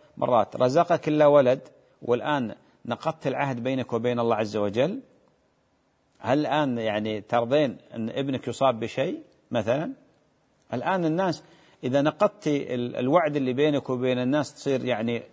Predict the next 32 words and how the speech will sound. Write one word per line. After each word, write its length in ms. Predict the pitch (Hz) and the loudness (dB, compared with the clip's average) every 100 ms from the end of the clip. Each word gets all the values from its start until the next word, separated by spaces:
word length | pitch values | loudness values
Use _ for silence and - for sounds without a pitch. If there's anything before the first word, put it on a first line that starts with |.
| _ _ _ - | _ _ _ -6
آه، 120 | 117 | -2
ما 200 | 139 139 | 0 0
ترضين 440 | 147 151 151 135 | -2 -2 0 0
أو 200 | 120 139 | 0 0
أحد 280 | 147 - 131 - _ _ | 0 0 -2 -4 _ _
ينقض 420 | - 143 139 139 131 | -2 -2 0 0 2
ال-، 200 | 120 123 | 0 -2
ال-، 280 | 123 117 | -6 -6
الوعد 400 | 95 127 143 127 | -4 0 0 0
اللي 180 | 127 120 | -2 -2
بينك 340 | 123 139 123 127 | 0 -2 -2 -2
وبينه 400 | 123 113 92 92 | 0 -2 -2 -10
بالنسبة 480 | 117 123 135 135 139 | -6 -2 0 0 2
لك 220 | 135 - | 2 2
أنت، 300 | 120 123 110 - - _ _ | -2 -2 -4 -10 -18 _ _
كيف 220 | - 233 226 | 2 2 2
ترضين 400 | 175 151 147 135 | -2 0 0 0
لنفسك 520 | 123 131 123 117 123 | -2 -2 -4 -8 -6
مع 160 | 104 | -4
الله 140 | 110 107 | -2 -2
عز 240 | 104 104 | -4 -4
وجل؟ 320 | 104 101 104 123 - _ _ _ _ - - | -6 -6 -8 -12 -18 _ _ _ _ -20 -16
بعدين 280 | 117 196 202 | -2 0 0
النذر 420 | 180 208 170 165 | 0 2 2 0
أصلًا 240 | 185 170 | -2 -2
مكروه، 460 | 156 160 - 156 98 - _ _ 135 | 0 0 0 -2 -2 -10 _ _ -2
الله 140 | 151 | 0
عز 140 | 160 | 0
وجل 180 | 170 175 | -2 -2
ما 220 | 185 190 | 0 0
أمرنا 360 | 147 135 117 104 | 2 2 0 -4
بالنذر، 420 | 95 92 92 - | -4 -6 -8 -10